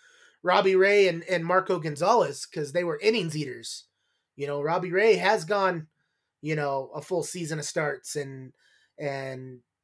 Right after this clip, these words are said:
you know, Marco's been known as kind of being an inning eater. You know, he could have been what Luke Re-, Weaver was <laughs> at this point, you know. Um, we, you know,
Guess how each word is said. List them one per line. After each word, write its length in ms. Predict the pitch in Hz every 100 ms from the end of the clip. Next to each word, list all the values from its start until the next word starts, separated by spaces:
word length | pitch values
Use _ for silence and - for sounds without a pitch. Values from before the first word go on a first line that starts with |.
| _
you 120 | 139 135
know, 360 | 131 127 143 _ _ _ _ _ _
Marco's 480 | 160 160 170 180 147
been 200 | 165 156
known 280 | 165 180 170
as 120 | 147
kind 180 | - 165
of 80 | 147
being 180 | 165 160
an 80 | 151
inning 240 | 170 190
eater. 340 | 147 127 117 110
You 80 | 131
know, 120 | 127
he 120 | 135
could 160 | - 151
have 80 | 143
been 300 | 147 147 147 _ _ _ _ _ _ _
what 140 | - 131
Luke 200 | 151 160
Re-, 200 | 180 214 165
Weaver 320 | 196 233 185
was 460 | 165 131 - - -
<laughs> 40 |
at 200 | 220 -
this 220 | 202 185
point, 340 | - 180 165 147
you 120 | 151
know. 360 | 147 165 190 - - - - 139
Um, 220 | 131 127
we, 100 | 143 _ _ _ _ _
you 60 | 127
know, 160 | 120